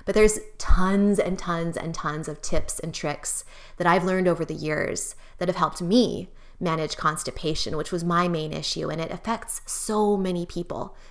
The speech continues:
So many people are constipated. It's a huge deal. And so it took me years to figure out what helps me. And I, you know, compiled it all in this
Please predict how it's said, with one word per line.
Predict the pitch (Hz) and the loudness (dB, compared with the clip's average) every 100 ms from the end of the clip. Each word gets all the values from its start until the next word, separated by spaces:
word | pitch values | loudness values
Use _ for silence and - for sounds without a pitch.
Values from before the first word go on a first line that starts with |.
| - | -12
So | - 233 233 | -6 2 4
many | 240 | 4
people | 233 214 202 | 2 0 0
are | |
constipated. | 180 - - - 170 - - 196 - - - | 0 -4 -4 -6 -6 -6 -6 -10 -18 -20 -8
It's | 202 - | -4 -2
a | |
huge | - - 233 185 | -2 -2 -2 -2
deal. | - 170 - - - - - - - - - | -4 -4 -6 -8 -16 -20 -20 -18 -16 -10 0
And | 202 | 2
so | 208 214 208 202 190 | 2 4 6 6 6
it | - 165 | 4 0
took | - 247 | 0 2
me | 254 | 2
years | 226 190 180 - - | 4 2 0 -2 -4
to | 180 | -2
figure | 185 180 175 | -2 0 0
out | 165 160 - - - - - - | 2 2 -2 -10 -18 -20 -18 -8
what | 175 180 175 | 0 2 2
helps | 180 - - | 0 0 0
me. | 175 151 147 - - - - | -2 -2 -6 -10 -20 -20 -6
And | 175 | 0
I, | 190 226 254 - - - - | 4 4 4 0 -12 -16 -10
you | - 208 | -2 2
know, | 170 | 2
compiled | 190 202 190 247 190 | 0 4 8 8 8
it | |
all | 156 151 | 4 4
in | 156 160 | 0 -2
this | 165 - - | -2 -2 -6